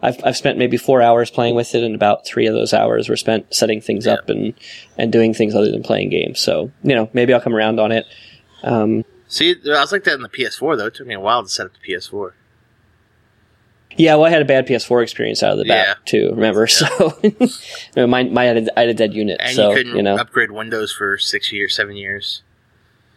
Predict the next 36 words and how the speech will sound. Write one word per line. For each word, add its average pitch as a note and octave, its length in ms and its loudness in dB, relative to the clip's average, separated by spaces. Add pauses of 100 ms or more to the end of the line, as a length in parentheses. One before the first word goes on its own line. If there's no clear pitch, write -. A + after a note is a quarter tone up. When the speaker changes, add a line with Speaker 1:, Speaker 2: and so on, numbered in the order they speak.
(120)
Speaker 1:
Yeah, C#3+ 240 4
that's B2+ 260 -2
true, C#3 160 4
too, C3 200 2
Speaker 2:
So G#2+ 120 0
Speaker 1:
so G#2+ 200 2
Speaker 2:
maybe A2 240 2
you A#2+ 100 -2
ju-, A2+ 60 -8
maybe C#3+ 240 0
it's C#3+ 140 -4
a A#2+ 80 -2
user A2 360 -2
Speaker 1:
maybe A#2+ 220 4
it's G#2+ 120 0
Speaker 2:
error. A2 80 0
Speaker 1:
me. A#2 360 2
Speaker 2:
Yeah. G#2 180 -4
Speaker 1:
Maybe A#2+ 220 4
it's B2+ 140 0
user A2+ 240 4
error, G#2 400 2
yeah. A#2 240 0
<laughs> - 1160 -4
But, A#2 300 0 (140)
uh, A2+ 340 4 (300)
anyway, B2+ 500 0
so, A#2 460 0 (680)
uh, A#2+ 540 2 (380)
so D3 260 4
I, C#3 380 2 (140)
I, B2+ 100 4
speaking F3+ 300 2
of C#3+ 60 2
user C#3+ 260 4
error, A2+ 420 2